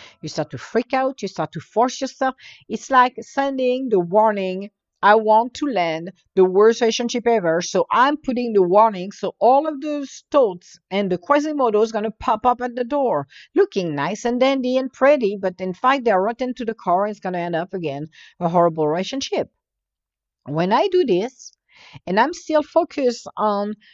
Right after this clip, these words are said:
on all of that, just discovering my intent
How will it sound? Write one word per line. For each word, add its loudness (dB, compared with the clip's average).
on -2
all 2
of 2
that, -2
just -2
discovering -2
my -4
intent -12